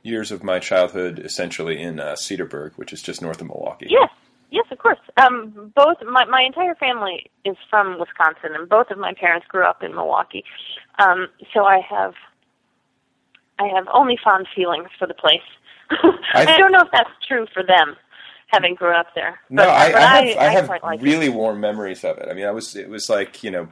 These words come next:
Speaker 1: birth until I was ten, and I just, I,
Speaker 2: Yeah.
Speaker 1: I loved, I loved it. You know, I had a great time
Speaker 2: Yeah.
Speaker 1: there, I had great friends, and I think the people up in,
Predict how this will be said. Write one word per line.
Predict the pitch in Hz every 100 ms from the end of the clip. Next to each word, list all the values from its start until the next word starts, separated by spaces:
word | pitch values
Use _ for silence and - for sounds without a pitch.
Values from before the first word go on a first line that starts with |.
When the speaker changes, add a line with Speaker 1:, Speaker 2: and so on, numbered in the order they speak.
| -
Speaker 1:
birth | 117 123 123
until | 98 - 104
I | 95
was | 87 85 - -
ten, | - - 117 95 78 82 _ -
and | 78
I | 82
just, | 90 95 - -
I, | 226
Speaker 2:
Yeah. | 196 147 -
Speaker 1:
I |
loved, | 107 101 107 117 113 -
I | 92
loved | 101 104 127 -
it. | - -
You | 104
know, | 90
I | 92
had | 95
a |
great | 90 98 196
time | -
Speaker 2:
Yeah. | 220
Speaker 1:
there, | 92
I | 95
had | 90
great | 104 98
friends, | 107 101 95
and | 92 85 _ _ _ -
I | 135
think | 151
the | -
people | - 131 127 113
up | 110 107 -
in, | - 110